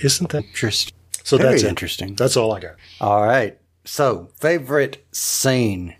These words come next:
Speaker 2: Clarence Brown, favorite scene. What's your favorite scene?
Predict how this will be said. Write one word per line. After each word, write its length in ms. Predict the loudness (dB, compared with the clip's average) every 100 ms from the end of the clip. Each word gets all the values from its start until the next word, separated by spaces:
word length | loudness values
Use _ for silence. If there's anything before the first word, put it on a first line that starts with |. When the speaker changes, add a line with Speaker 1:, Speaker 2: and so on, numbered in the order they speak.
| -6
Speaker 2:
Clarence 340 | 0 0 0
Brown, 380 | -2 -2 -2 -4
favorite 400 | 0 0 2 -2
scene. 340 | 0 0 0 -4 -8 -2
What's 180 | 0
your 80 | 0
favorite 340 | 2 2 0 -4
scene? 320 | -6 -6